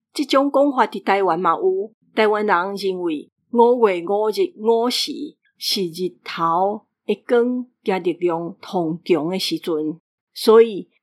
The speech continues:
遮的草仔有吸收着日头的光，对身体较好。伫五日节咧插的菖蒲，嘛叫做剑樱草，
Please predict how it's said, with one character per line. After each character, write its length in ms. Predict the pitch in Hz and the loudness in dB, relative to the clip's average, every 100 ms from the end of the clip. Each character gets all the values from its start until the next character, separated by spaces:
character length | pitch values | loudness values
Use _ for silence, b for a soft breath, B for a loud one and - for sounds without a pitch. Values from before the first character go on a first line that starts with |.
| _ | _
遮 220 | 285 269 | -4 0
的 80 | 214 | -2
草 340 | - - 226 | -4 -4 0
仔 320 | 247 214 165 | 2 2 2
有 100 | 170 - | -2 -8
吸 180 | - 262 | -4 -4
收 320 | - 196 185 | -2 -2 0
着 200 | 185 165 | 0 0
日 260 | 151 156 - | 0 -6 -8
头 320 | - 135 165 | -10 -6 -4
的 60 | 196 | -4
光， 440 | 196 196 196 196 214 _ _ | -2 -2 -2 -8 -16 _ _
对 160 | 226 | -2
身 340 | 196 - 175 170 | -2 0 -2 -2
体 440 | - 208 170 - - | -4 -2 -2 -6 -8
较 80 | 180 | -6
好。 360 | - 196 - - _ _ _ | -4 -4 -6 -10 _ _ _
伫 200 | - 196 | -6 -2
五 220 | 190 220 233 | 4 4 4
日 140 | 208 | 0
节 340 | - 190 160 - _ - | -4 -4 -4 -8 _ -6
咧 100 | 208 | -6
插 500 | - - 180 - 175 | -6 -2 -2 -2 -6
的 80 | 180 | -10
菖 440 | 180 - 185 170 | -8 -6 -4 -6
蒲， 480 | 185 - 160 - 185 - _ | -8 -12 -10 -8 -10 -14 _
嘛 160 | - 180 - | -12 -10 2
叫 120 | 226 | 2
做 380 | 220 190 165 - | 2 -2 -4 -4
剑 240 | 247 196 - | -2 0 0
樱 240 | 175 160 | -2 -2
草， 420 | 170 - 170 - | -8 -6 -6 -6